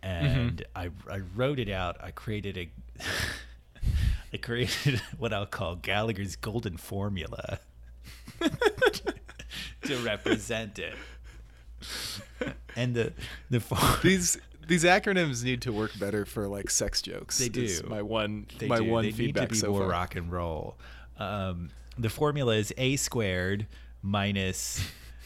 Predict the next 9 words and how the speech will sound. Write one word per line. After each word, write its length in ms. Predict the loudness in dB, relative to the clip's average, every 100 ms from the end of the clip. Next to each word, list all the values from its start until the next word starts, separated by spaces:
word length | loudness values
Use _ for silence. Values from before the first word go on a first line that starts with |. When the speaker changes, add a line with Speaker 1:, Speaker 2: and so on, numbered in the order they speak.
| -16 -16 -20 -4 2
Speaker 2:
open 240 | 2 4
parentheses, 840 | 4 6 4 2 -2 0 0 -2 -8 0
T 200 | 2 2
plus 340 | 2 0 0
S, 560 | 0 0 0 -4 -8 -6
close 260 | 0 0 0
parentheses, 920 | -2 -2 -4 -6 -6 -6 -6 -8 -12 -6
equals 380 | -6 -4 -6 -2
R. 540 | 0 2 0 -2 -6